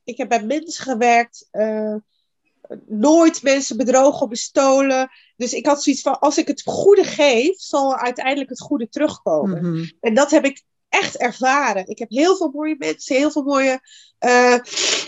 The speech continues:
Speaker 1: ervaringen in mensen teruggezien.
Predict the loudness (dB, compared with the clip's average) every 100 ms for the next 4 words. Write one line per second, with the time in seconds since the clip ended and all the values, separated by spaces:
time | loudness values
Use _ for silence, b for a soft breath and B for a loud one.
0 | B _ _ _ _ _ _ _ -18 -12
1 | -6 -4 0 0 2 0 -2 -6 -8 -12
2 | -6 -6 -6 -12 -4 -2 -2 -4 -4 -4